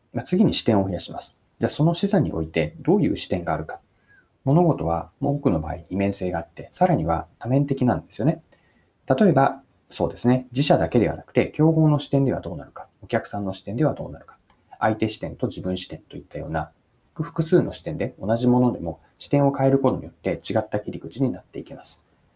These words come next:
はい。で、三つ目は視野を広げます。で、先ほど視野は二つに分解できると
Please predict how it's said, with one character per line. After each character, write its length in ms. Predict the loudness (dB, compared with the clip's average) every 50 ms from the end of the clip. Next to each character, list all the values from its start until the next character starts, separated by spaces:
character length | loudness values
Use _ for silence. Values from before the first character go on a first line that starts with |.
| _ _ _ _ _ _ _ _ _ _ _ _ _ _ _ _ _ _ _ _ _ _ _ _ _ _ _ _ -6
は 60 | -6
い。 80 | -4 -2 0
で、 120 | 2 4
三 200 | 6 4 4 2
つ 120 | 0 2 4
目 140 | 4 4
は 140 | 4 2 0
視 180 | -2 0 2 2
野 100 | 2 2
を 60 | 0
広 240 | -4 -8 -10 -10 -10
げ 60 | -10
ま 80 | -8 -6
す。 200 | -6 -8 -8 _ _ _ _ _ _ _ _ _ _ _ _ _ _ _ _ _ _
で、 80 | -6 -6
先 200 | -4 -4 -2 -2
ほ 80 | 0
ど 100 | 2 2
視 160 | 2 4 4 4
野 80 | 4 4
は 200 | 2 0 0 -2
二 180 | -4 -2 -2
つ 140 | 0 2 2
に 80 | 0 0
分 220 | 0 -4 -4 -4
解 160 | -4 -4 -4
で 100 | -4 -4
き 100 | -2 -4
る 100 | -4 -4
と 160 | -6 -12 -18